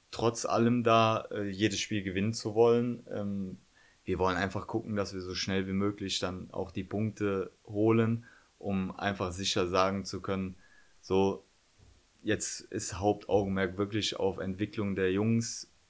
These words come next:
Vielleicht kann man dann auch mal sogar einen U neunzehn Spieler oder mehrere U neunzehn Spieler schon früh genug an die Seniorenmannschaft, äh, ranführen. Das ist einfach dann das Ziel,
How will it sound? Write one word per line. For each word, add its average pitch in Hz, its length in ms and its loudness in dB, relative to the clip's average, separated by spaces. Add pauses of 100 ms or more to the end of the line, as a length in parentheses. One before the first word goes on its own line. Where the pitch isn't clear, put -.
Vielleicht 104 520 2
kann 104 100 2
man 101 100 2
dann 98 140 2
auch 98 180 0
mal 95 300 0
sogar 92 300 0
einen 90 320 -8
U 110 180 -4
neunzehn 110 460 2
Spieler 101 340 -2
oder 98 140 2
mehrere 98 260 0
U 101 140 -2
neunzehn 101 360 -2
Spieler 98 480 -2 (200)
schon 101 240 -4
früh 110 260 -2
genug 104 280 -2
an 95 120 -4
die 95 80 -2
Seniorenmannschaft, 95 960 -2 (600)
äh, 87 400 0 (160)
ranführen. 104 760 -2 (540)
Das 90 240 -2
ist - 80 -6
einfach 87 260 -4
dann 87 200 -4
das 82 180 -6
Ziel, 92 340 -4